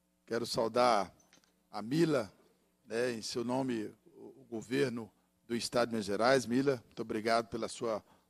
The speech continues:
honrosa presença. Quero saudar meu amigo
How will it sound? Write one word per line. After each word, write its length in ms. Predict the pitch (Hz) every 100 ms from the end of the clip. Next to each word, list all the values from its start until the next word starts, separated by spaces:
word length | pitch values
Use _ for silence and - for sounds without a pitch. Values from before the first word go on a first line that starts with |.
| -
honrosa 320 | 110 127 117
presença. 640 | 117 107 98 147 143 143 117 _ _ _ _ _
Quero 180 | - 143
saudar 400 | - 143 135 147
meu 160 | 147
amigo 540 | 139 127 160 151 127